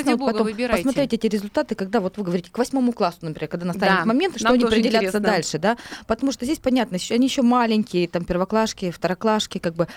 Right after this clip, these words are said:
Speaker 2: вот. А потом, как это вот даже в плане социализации вот,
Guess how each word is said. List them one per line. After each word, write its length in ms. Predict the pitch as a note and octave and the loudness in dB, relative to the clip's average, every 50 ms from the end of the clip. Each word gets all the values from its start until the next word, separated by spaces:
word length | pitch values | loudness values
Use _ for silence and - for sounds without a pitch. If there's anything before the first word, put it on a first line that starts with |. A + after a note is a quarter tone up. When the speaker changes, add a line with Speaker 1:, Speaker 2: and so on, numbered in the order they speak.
| - - | -6 -2
Speaker 2:
вот. 160 | F3+ F#3+ - - - - - - | 0 0 0 -2 -10 -18 -8 -6
А 60 | G3 | -2
потом, 300 | - A#3 A#3 F#4+ F#4 B3+ - | -2 0 0 0 -2 -2 -4
как 220 | _ - E4 E4 - | _ -2 -2 0 0
это 160 | B3 - G#3+ | 0 0 0
вот 100 | G#3 G#3 | 0 0
даже 180 | F#3 G#3 G3+ G3+ | 0 0 0 -2
в 80 | - - | -4 0
плане 240 | - A3+ B3 A#3 | 0 0 2 2
социализации 960 | G#3+ - G3 - - B3 A3+ A#3+ A3+ B3 A3 F3+ - - - E3 D3+ D3+ C#3 | 0 -4 -8 -4 -2 -2 0 2 2 2 0 0 -2 -4 -2 0 0 2 2
вот, 240 | C3 C#3+ D#3 - - | 0 -2 -6 -6 -6